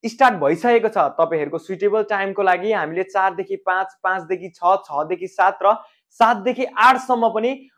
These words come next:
अनलाइन क्लासहरू बेलुकाको स्टार्ट गरिसकेका छौँ। तपाईँहरू इच्छुक हुनुहुन्छ भने दिएको नम्बरमा कल गर्नुहोस् र यदि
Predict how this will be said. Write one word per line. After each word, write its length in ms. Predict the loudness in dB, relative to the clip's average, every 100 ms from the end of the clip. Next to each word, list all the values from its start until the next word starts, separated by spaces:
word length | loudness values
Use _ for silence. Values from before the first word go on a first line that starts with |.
| _ 0
अनलाइन 260 | 2 0
क्लासहरू 460 | 4 2 4 0 2
बेलुकाको 460 | 2 2 0 -2
स्टार्ट 260 | -6 -6 -2
गरिसकेका 640 | -2 -2 -2 0 2 4
छौँ। 240 | 2 0 -2 -8 _ 2
तपाईँहरू 440 | 2 6 6 6
इच्छुक 320 | 2 -6 -6 -4
हुनुहुन्छ 280 | -4 -2
भने 300 | -2 0 -2
दिएको 360 | -2 -2 -2 -2
नम्बरमा 380 | -4 -4 -4 -2
कल 240 | 2 2
गर्नुहोस् 360 | 2 -2 -6 -2
र 160 | 0 0
यदि 160 | -4